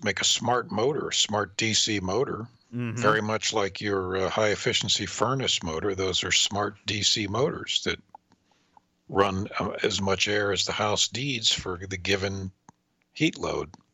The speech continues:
Speaker 2: And won't packaging be easier under the hood as well?
Speaker 1: Oh, it, sure, 'cause you could put it anywhere.
Speaker 2: Right, right. Pretty cool. Well, I,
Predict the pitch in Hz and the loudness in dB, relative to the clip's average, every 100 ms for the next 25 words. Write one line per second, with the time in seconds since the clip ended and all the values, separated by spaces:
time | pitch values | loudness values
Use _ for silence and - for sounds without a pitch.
0 | _ 117 131 131 - 135 139 160 - - | _ 0 2 0 -4 0 0 0 -6 -2
1 | 143 147 156 139 147 151 135 120 127 139 | 0 2 -2 -6 -6 -6 -6 -6 -4 -4
2 | 143 147 147 - 117 113 92 107 131 151 | -4 -8 -8 -6 -4 -2 -2 0 0 -2
3 | - 90 90 98 143 - - - 90 - | -8 -8 -4 -4 -4 -8 -2 2 2 -2
4 | - - - - - 247 226 - - 131 | -4 2 4 4 0 -2 -2 -4 0 2
5 | 147 - 104 - 247 - 135 185 285 104 | 2 0 -6 -2 -2 0 -2 0 0 0
6 | 78 - - - - 110 117 - _ _ | 0 -2 -4 -12 -2 2 2 0 _ _
7 | _ _ _ - 110 117 - _ _ _ | _ _ _ -4 0 0 -4 _ _ _
8 | _ - 185 233 202 165 120 76 - - | _ 0 2 2 0 0 0 0 -6 0
9 | 117 135 139 - _ 123 107 120 | 2 2 -2 -10 _ -2 2 2